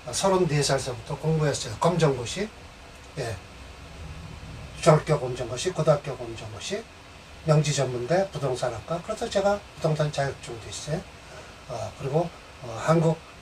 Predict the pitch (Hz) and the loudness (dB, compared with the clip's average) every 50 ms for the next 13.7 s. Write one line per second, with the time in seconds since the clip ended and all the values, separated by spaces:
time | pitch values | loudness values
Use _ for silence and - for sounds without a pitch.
0 | - - 139 - - 123 120 123 123 113 107 107 - - - - - - - 113 | -10 -10 -8 -6 -6 -6 -4 -4 -6 -6 -8 -10 -14 -18 -20 -18 -18 -16 -16 -14
1 | 110 107 - - - - - - - - - - - - - - - - - - | -14 -16 -16 -18 -18 -20 -20 -20 -20 -20 -20 -20 -20 -20 -20 -20 -20 -20 -20 -18
2 | - - - 127 120 117 113 107 - - - - - - 160 156 - 127 131 147 | -16 -14 -14 -12 -12 -12 -12 -12 -14 -16 -10 -2 4 4 4 4 4 2 2 0
3 | 160 - - - - 107 107 107 - - - - - - - - - - - - | 0 -2 -8 -12 -10 -10 -10 -12 -14 -16 -18 -18 -20 -20 -20 -20 -20 -20 -20 -20
4 | - - - - - - - - - - 151 151 147 165 151 - - 170 165 - | -20 -18 -18 -18 -18 -18 -20 -8 -2 2 2 4 6 4 4 4 2 -2 0 0
5 | 165 160 151 170 196 - - - - - - - - - - - - - - 160 | 0 0 2 2 2 0 -2 -6 -16 -20 -20 -20 -18 -8 -4 0 4 6 6 6
6 | 151 143 147 143 - 135 127 123 120 127 147 - - - 147 131 - 143 - - | 6 6 4 2 2 0 0 0 0 -2 -4 -4 -2 -2 -4 -2 -2 -4 -6 -6
7 | - 120 113 113 110 104 98 92 - - - - - - - - - - - - | -8 -12 -10 -10 -10 -12 -12 -12 -10 -8 -8 -8 -8 -10 -14 -20 -20 -20 -20 -20
8 | - - - - - 269 262 240 226 - - - 240 233 220 165 123 - - - | -20 -18 -12 2 4 6 6 6 4 0 -2 -2 -2 -2 -2 -2 -2 -2 -2 -2
9 | - - - - - - - - - - 139 127 123 123 123 123 127 160 175 180 | -4 -4 -8 -16 -20 -20 -20 -14 -10 -8 -6 -6 -6 -6 -4 4 8 10 10 10
10 | 175 170 180 165 - - 175 170 - - 175 147 - - 139 131 123 151 151 - | 10 8 4 0 0 0 -2 -2 -2 -2 -4 -4 -2 -2 -2 -2 0 -2 -2 -4
11 | - - - - 185 170 165 - - 135 135 139 139 135 131 - - 131 123 123 | -4 -6 -2 0 2 2 2 2 0 2 4 4 4 2 -2 -6 -6 -6 -4 -2
12 | 131 160 170 - - - - - - - - - 147 143 143 139 131 131 - 151 | -2 -2 -2 -4 -8 -16 -18 -18 -20 -14 -4 0 2 2 4 2 2 0 -4 -4
13 | - - 170 165 156 - - - - - - 180 202 | -2 0 0 0 0 -2 -2 -6 -10 -8 -6 -6 -6